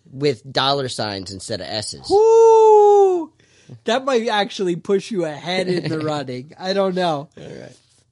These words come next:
Speaker 2: But, uh, yeah, so do that. Um, otherwise, you can check us out on our, uh, webpage at prepping badass dot com.
Speaker 1: Mm-hmm.
Speaker 2: Or, uh, you guys have show ideas.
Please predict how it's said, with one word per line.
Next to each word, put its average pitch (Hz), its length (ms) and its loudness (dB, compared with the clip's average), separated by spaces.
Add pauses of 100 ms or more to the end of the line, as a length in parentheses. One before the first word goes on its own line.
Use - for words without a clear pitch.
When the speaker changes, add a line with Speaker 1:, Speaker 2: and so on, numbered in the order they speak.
Speaker 2:
But, 185 240 -4
uh, 170 420 -8 (300)
yeah, 185 260 -6 (200)
so 170 300 -6
do 185 240 -6
that. 190 420 -4 (380)
Um, 160 460 -8 (100)
otherwise, 185 600 -10
you 202 80 -18
can 156 140 -12
check 175 280 -10
us - 140 -14
out 170 220 -4
on 165 200 -8
our, 160 220 -6
uh, 156 160 -4
webpage 175 640 -8
at 143 220 -12
prepping 170 420 -12
badass 165 500 -6
dot 170 300 -10
com. 170 380 -10 (100)
Speaker 1:
Mm-hmm. 104 340 -10 (380)
Speaker 2:
Or, 165 360 -4
uh, 156 360 -4 (200)
you 160 100 -12
guys 165 300 -6
have 160 200 -8
show 185 280 -4
ideas. 190 600 -4